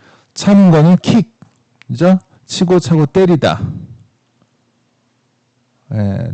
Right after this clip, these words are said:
때리다나 치는 거나 비슷해요. 치고, 차고, 때리다.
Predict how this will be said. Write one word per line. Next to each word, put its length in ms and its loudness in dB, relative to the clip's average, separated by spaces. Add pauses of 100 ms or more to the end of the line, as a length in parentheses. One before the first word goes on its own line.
때리다나 720 0
치는 320 2
거나 200 2
비슷해요. 800 -2
치고, 340 -2
차고, 340 -4
때리다. 540 -6